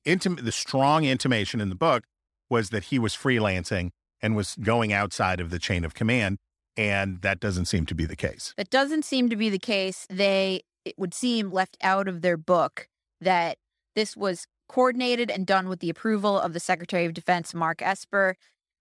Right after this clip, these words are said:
Speaker 2: And the other thing that Milley said that I thought was interesting was he said, "It was my job to communicate the president's intention, and I knew the president had no intent of attacking China."
Speaker 1: Yep.
Speaker 2: And I thought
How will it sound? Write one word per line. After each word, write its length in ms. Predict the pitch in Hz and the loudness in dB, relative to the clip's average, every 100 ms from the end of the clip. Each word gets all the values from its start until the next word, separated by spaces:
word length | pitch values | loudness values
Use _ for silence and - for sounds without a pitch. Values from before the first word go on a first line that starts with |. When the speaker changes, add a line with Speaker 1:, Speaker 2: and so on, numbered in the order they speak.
| - | -4
Speaker 2:
And 560 | 208 202 196 196 190 190 _ _ _ - | 0 2 0 -2 -6 -10 _ _ _ -6
the 300 | 226 254 - _ - | -2 0 -2 _ -2
other 360 | 277 359 427 427 - | 0 2 -2 -2 -2
thing 300 | 233 208 196 | 0 0 -2
that 160 | 202 | -2
Milley 340 | 185 196 196 196 | 0 0 0 0
said 300 | - 190 175 | 2 2 2
that 100 | 180 | 2
I 180 | 214 | 2
thought 220 | 240 196 - | 2 0 0
was 140 | 185 | -2
interesting 440 | 175 165 - 175 | -4 -4 -4 -4
was 120 | 175 175 | -2 -4
he 100 | 185 | -6
said, 380 | - 185 180 - _ - | -2 0 0 -6 _ -10
"It 60 | |
was 160 | 196 202 | -8 -2
my 320 | 202 220 254 | 2 4 2
job 360 | 247 220 190 185 | 2 2 2 0
to 100 | 196 | -6
communicate 560 | - 190 180 175 180 - | -4 -2 -2 -4 -6 -6
the 60 | |
president's 520 | - 185 180 180 170 | -2 0 0 -4 -6
intention, 540 | - 175 185 165 - 170 | -6 -6 -4 -4 -4 -4
and 160 | 190 | 0
I 80 | 196 | 0
knew 180 | 226 415 | 2 2
the 80 | 330 | 2
president 460 | 202 180 - 156 | 2 0 -2 -6
had 260 | 185 175 165 | 0 0 0
no 280 | 180 175 180 | 2 2 2
intent 500 | 175 - 175 165 - | -2 -2 -2 -2 -6
of 80 | 175 | -8
attacking 460 | 165 165 151 160 | -2 -2 -2 -8
China." 500 | 160 220 196 - - - _ _ - | -4 -2 -2 -6 -16 -20 _ _ -2
Speaker 1:
Yep. 160 | 92 - - | -2 -2 -2
Speaker 2:
And 480 | 214 202 202 190 - _ _ _ _ _ _ - | 0 0 -4 -8 -14 _ _ _ _ _ _ -2
I 140 | 220 | 0
thought 400 | - 240 220 208 | 0 2 4 2